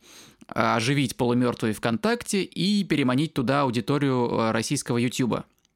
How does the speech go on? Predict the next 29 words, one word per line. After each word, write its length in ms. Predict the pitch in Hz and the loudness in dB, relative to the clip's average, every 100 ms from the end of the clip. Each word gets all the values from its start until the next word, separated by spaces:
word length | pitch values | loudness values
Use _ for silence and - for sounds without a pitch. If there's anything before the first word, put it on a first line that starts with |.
| - - - - - - | -20 -20 -20 -20 -20 -6
Естественно, 440 | 120 - 147 135 | -4 0 0 0
оппозиционеры 580 | 117 127 123 147 139 123 | 0 0 0 0 2 2
допущены 480 | 117 120 135 - 120 | 0 0 -2 0 0
не 160 | 117 156 | 0 2
будут, 420 | 139 120 156 - | 0 0 -2 -4
<laughs> 180 | 127 - | -6 -4
потому 240 | - 120 | -4 -4
что 200 | 117 123 113 | -4 -4 -4
просто 280 | 127 120 135 | -4 -2 -2
не 60 | |
пройдут 380 | - 117 127 127 | -2 0 0 -2
цензуру 460 | 139 123 127 127 139 | -2 -2 0 0 0
В 100 | 156 | -2
К. 280 | 170 175 180 - - - - - - - - - - | -2 -2 -4 -12 -20 -20 -20 -20 -20 -20 -20 -20 -4
Но 400 | 131 139 165 190 | 0 2 2 2
мне 340 | 185 196 254 | 2 4 2
кажется, 400 | 262 202 143 - | 2 0 0 -2
что 180 | 131 139 | -4 -4
пока 420 | - 143 - 208 | -2 -4 0 0
это 220 | 208 - 147 | 0 0 0
не 180 | 147 | 2
очень-то 460 | 170 160 117 110 113 | 2 0 0 -2 0
у 60 | 113 | 0
них 220 | 117 120 | 0 0
выходит, 500 | 120 123 113 101 - - | -2 0 0 -2 -6 -6
потому 560 | 123 - 135 143 160 | -6 -2 0 0 0
что 460 | 156 - - - 151 | -2 -6 -6 -2 -2
В 220 | 135 151 - - | 0 -4 -4 -6
К, 380 | - 214 226 | -2 0 2